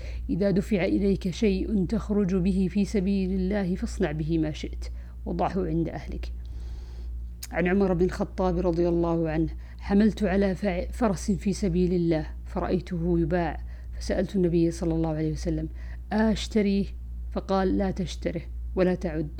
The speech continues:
في صدقتك." عن عبد الله بن عمر رضي الله عنهما أن عمر بن الخطاب حمل على فرس في سبيل الله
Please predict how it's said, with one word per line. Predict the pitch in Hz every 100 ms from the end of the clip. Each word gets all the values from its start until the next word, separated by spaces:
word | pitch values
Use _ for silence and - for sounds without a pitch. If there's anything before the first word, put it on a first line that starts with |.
| - -
في | 180
صدقتك." | - 147 170 - - - - - - - - - - -
عن | 190
عبد | 190 175
الله | 196 196
بن | 175 180
عمر | 185 185
رضي | 175 170 170
الله | 165 165 165
عنهما | 151 165 147 156 156 -
أن | 185 180
عمر | 175 185 185
بن | 170
الخطاب | 180 - 202 - 180 170
حمل | - - 190 190
على | 175 175 180
فرس | 170 196 180 -
في | 170 190
سبيل | 175 190 165 180 180
الله | 175 175 185 165 175